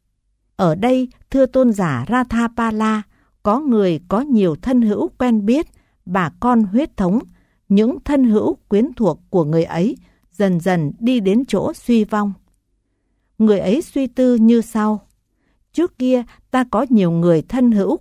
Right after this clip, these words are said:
quen biết, bà con huyết thống, những thân hữu quyến thuộc ấy của ta dần dần đi đến chỗ suy vong. Thật không dễ gì cho ta thâu được những tài vật chưa thu hoạch được,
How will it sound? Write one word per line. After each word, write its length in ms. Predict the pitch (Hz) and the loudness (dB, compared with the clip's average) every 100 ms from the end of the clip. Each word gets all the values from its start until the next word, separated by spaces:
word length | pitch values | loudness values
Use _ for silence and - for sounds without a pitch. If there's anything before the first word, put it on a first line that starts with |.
| - | -2
quen 280 | 247 226 208 | 0 0 0
biết, 200 | 262 - _ _ _ - | -2 -4 _ _ _ -4
bà 260 | 180 151 - | -2 -2 -4
con 220 | 240 240 | -2 0
huyết 320 | 220 208 330 - | 2 0 -2 -2
thống, 280 | 185 233 302 _ _ _ _ | -2 -2 -4 _ _ _ _
những 280 | 196 208 240 294 | 0 0 0 -4
thân 200 | 277 262 | -2 0
hữu 300 | 220 214 349 - | 2 0 -2 -4
quyến 200 | - 202 | -2 -2
thuộc 300 | 302 220 - | 0 -4 -4
ấy 240 | - 180 294 | -2 -2 -2
của 200 | - 160 | -4 -4
ta 320 | - 220 220 220 _ _ - | -4 -4 -4 -6 _ _ -10
dần 300 | 180 208 175 | -2 -2 0
dần 260 | 190 170 185 | -2 -4 -4
đi 200 | 247 233 | -2 0
đến 220 | 185 269 | 0 0
chỗ 220 | - 190 320 | -2 -4 -6
suy 300 | - 240 220 | -4 -2 -2
vong. 320 | 220 208 202 - _ _ _ _ _ _ _ _ _ | -2 -2 -4 -10 _ _ _ _ _ _ _ _ _
Thật 260 | 214 185 - | -4 -4 -2
không 220 | 285 262 | -2 0
dễ 220 | 208 254 | -2 -4
gì 260 | 285 196 160 | -2 -2 -2
cho 200 | - 262 | -2 -4
ta 260 | 247 240 233 | -4 -4 -4
thâu 200 | 269 254 | -2 -2
được 260 | 190 180 - | 0 -2 -2
những 240 | 180 226 370 | -2 -2 -4
tài 240 | 190 170 | -4 -6
vật 240 | 165 165 143 _ | -4 -4 -6 _
chưa 200 | 277 262 | -4 -4
thu 240 | 247 247 | -2 -2
hoạch 240 | 196 160 131 | -2 -4 -6
được, 280 | 160 160 135 | -4 -4 -4